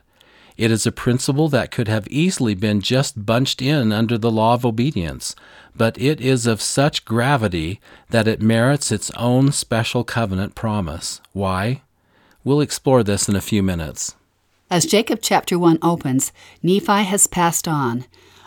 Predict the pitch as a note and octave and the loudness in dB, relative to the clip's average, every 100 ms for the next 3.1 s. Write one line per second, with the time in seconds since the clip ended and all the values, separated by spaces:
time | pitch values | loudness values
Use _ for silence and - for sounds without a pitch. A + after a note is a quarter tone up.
0 | - D3 E3+ A3+ A#3 G3 F#3+ E3 F#3+ - | 0 4 6 6 6 8 8 6 2 0
1 | F#3 - E3 E3 F#3 E3+ D#3+ D#3+ - F3 | -2 2 2 2 2 4 4 0 -2 -2
2 | E3+ A3 - F3+ - E3+ - E3 D#3+ - | -2 -4 -4 -6 -6 -6 -2 -2 -2 -8
3 | - | -12